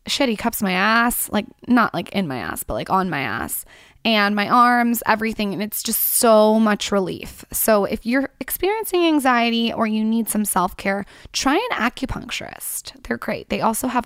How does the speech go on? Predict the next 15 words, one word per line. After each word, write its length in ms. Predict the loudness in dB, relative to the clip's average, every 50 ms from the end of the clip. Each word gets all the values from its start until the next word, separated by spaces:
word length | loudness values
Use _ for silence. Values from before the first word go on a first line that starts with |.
| -4 -2
herbs 440 | -2 0 0 0 0 -2 -4 -4 -4
and 120 | -4 -4
all 180 | -2 -2 -2 -2
this 220 | -2 -4 -4 -4
magical 480 | -2 -2 -2 -4 -4 -6 -6 -4 -4 -4
witch 260 | -4 -4 -6 -6 -6
doctor 380 | -4 -4 -4 -4 -6 -10 -8 -6
stuff. 520 | -6 -4 -4 -4 -4 -6 -8 -14 -18 -20 -20 -20 -20 -20 -20 -20 -20 -20 -20 -20 -20 -20 -20 -8 -2
Another 340 | 0 0 2 2 2 2 2
way 320 | 4 4 4 4 2 2 2 2 2 2 2
is 180 | 0 -2 -4 -8 _ _ -6 -6
to 100 | -4 -2
do 100 | -2 -2
the 120 | -2 -2
chiropractor. 800 | -2 0 0 0 0 0 -2 -2 -4 -4 -4 -2 -2 -2 -2 -4